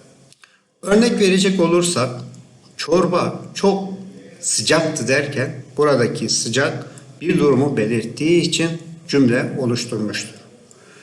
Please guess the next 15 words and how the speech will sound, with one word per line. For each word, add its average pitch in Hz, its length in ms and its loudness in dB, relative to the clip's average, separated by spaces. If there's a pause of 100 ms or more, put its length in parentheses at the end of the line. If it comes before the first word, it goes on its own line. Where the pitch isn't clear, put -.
(580)
"Ali 165 400 4 (280)
pazardan 143 560 2
meyve 139 340 2
aldı." 113 500 0 (540)
Burada 143 540 2 (100)
"aldı" 123 640 0
kelimesi 113 580 0
bir 170 120 2
hareketliliği 117 1120 -4
ifade 110 400 -14 (140)
ettiği 156 440 0
için 165 580 -4 (600)
bu 147 340 -2
cümle 131 320 2
şeklini 113 520 -4